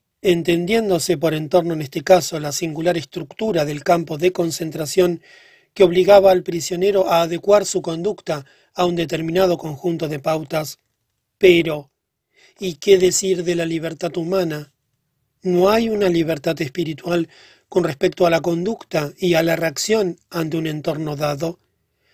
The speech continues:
Es cierta la teoría que nos enseña que el hombre no es más que el producto de muchos factores ambientales condicionantes,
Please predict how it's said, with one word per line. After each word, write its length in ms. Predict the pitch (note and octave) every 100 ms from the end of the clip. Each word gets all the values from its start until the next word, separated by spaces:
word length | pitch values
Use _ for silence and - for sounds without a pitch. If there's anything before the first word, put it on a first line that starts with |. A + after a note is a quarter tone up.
| _ _ -
Es 140 | F#3+
cierta 300 | G#3 F#3+ F#3+
la 120 | F3+
teoría 440 | F3 F#3 G#3 G#3+ G3
que 100 | F3+
nos 180 | D#3 F3+
enseña 640 | E3 - G#3+ G#3 E3+ C#3
que 120 | F3
el 120 | E3+
hombre 300 | G3 G3 F3
no 120 | E3 F3
es 200 | - F#3+
más 260 | G3+ F#3+
que 100 | -
el 100 | E3
producto 680 | C#3 E3 E3 A3 - F#3 D3 - - - _
de 140 | F#3 F3
muchos 340 | F3 F3 -
factores 600 | D#3+ C#3 - G3 E3+ E3
ambientales 840 | D#3 D#3 D#3+ D#3 G3 F#3+ F3 - _ _ -
condicionantes, 1080 | F3 E3 D#3 - F3 A#3 G3+ D3 D#3 C#3